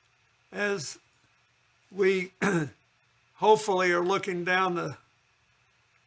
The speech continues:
on the downhill path on covid, although I, I suspect Doctor Fauci believes we still got quite a long way to go, and, uh, and how disciplined we are,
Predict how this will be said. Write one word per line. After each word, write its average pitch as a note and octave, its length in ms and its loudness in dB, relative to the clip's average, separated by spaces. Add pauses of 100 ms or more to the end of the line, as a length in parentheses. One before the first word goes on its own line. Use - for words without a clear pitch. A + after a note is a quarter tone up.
(600)
on F3 160 -4
the F3+ 120 -2
downhill F#3+ 880 2 (580)
path F#3+ 400 4
on F3 220 0
covid, E3+ 600 -2 (100)
although F3 500 -2 (1040)
I, F3 340 -6
I - 40 -2
suspect G3+ 680 -2
Doctor F#3 340 -2
Fauci F3+ 680 -4 (840)
believes F3+ 400 2
we E3+ 160 2
still G3 280 -2
got F3 240 -2
quite F#3 300 -2
a G3+ 40 -2
long F3 220 0
way F3 160 2
to E3 80 -2
go, F3+ 360 0
and, D#3 200 -6 (760)
uh, E3 420 -2 (600)
and E3+ 220 -2
how G3+ 180 4
disciplined F#3 600 2
we F3 200 0
are, E3+ 380 2